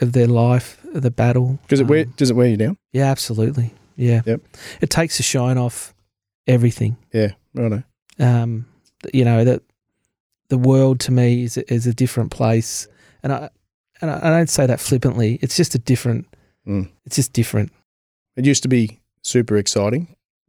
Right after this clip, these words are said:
Speaker 2: and,
Speaker 1: Yeah.
Speaker 2: and there was a spark
Speaker 1: Yeah, not all the time, but yeah, you're
Speaker 2: Yeah, yeah,
Speaker 1: right.
Speaker 2: not all the
Speaker 1: Yeah,
Speaker 2: time.
Speaker 1: yeah,
Speaker 2: Life's
Speaker 1: yeah,
Speaker 2: not like
Speaker 1: yeah.
Speaker 2: that.
Speaker 1: It's like it's just this, there's a, it's the dark cloud that you hear people speak about.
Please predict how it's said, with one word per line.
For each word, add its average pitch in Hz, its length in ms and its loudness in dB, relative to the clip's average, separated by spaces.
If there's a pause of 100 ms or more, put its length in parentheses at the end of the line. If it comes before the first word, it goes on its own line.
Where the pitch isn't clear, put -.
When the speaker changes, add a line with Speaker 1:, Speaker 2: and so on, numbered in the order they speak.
(120)
Speaker 2:
and, 110 220 0
Speaker 1:
Yeah. - 60 -8
Speaker 2:
and 110 80 0
there 110 80 0
was 104 140 0
a 95 60 -2
spark 104 480 -2 (720)
Speaker 1:
Yeah, 262 140 0
not 220 160 2
all 139 160 0
the 131 140 -2
time, 151 300 -4
but 131 80 -6
yeah, 160 140 2
you're 135 220 0
Speaker 2:
Yeah, 147 60 2
yeah, 139 80 0
Speaker 1:
right. 156 80 2
Speaker 2:
not 156 120 2
all - 80 2
the - 60 2
Speaker 1:
Yeah, - 60 -2
Speaker 2:
time. 139 160 0
Speaker 1:
yeah, 123 100 4
Speaker 2:
Life's 143 160 2
Speaker 1:
yeah, 127 60 2
Speaker 2:
not - 100 0
like 92 200 -6
Speaker 1:
yeah. 95 180 0
Speaker 2:
that. - 140 -4 (440)
Speaker 1:
It's - 180 0
like 180 200 0
it's 143 140 -4
just - 200 -4
this, 139 220 -4 (100)
there's 135 220 0
a, 131 100 -2 (180)
it's 151 220 -2
the 165 140 0
dark - 580 -2 (260)
cloud 120 460 2
that - 120 -8
you 127 80 0
hear 117 160 4
people - 280 -4
speak - 340 -6
about. 110 300 -6